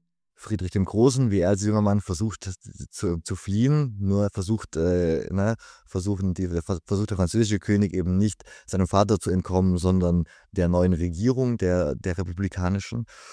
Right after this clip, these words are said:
Und, äh, die werden eben aufgefasst kurz vor der Grenze und das wird als der große Verrat interpretiert, der dann zur Hinrichtung führt.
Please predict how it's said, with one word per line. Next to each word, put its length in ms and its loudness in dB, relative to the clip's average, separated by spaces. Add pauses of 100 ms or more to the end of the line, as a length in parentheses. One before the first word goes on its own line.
(160)
Und, 460 2
äh, 140 -4
die 440 -6
werden 240 4
eben 160 2
aufgefasst 640 0
kurz 180 -4
vor 160 -2
der 120 4
Grenze 420 0
und 80 -2
das 160 -6
wird 80 -2
als 140 -2
der 120 -4
große 300 -4
Verrat 560 0 (160)
interpretiert, 880 -2
der 140 0
dann 200 2
zur 400 -4
Hinrichtung 560 6
führt. 480 -2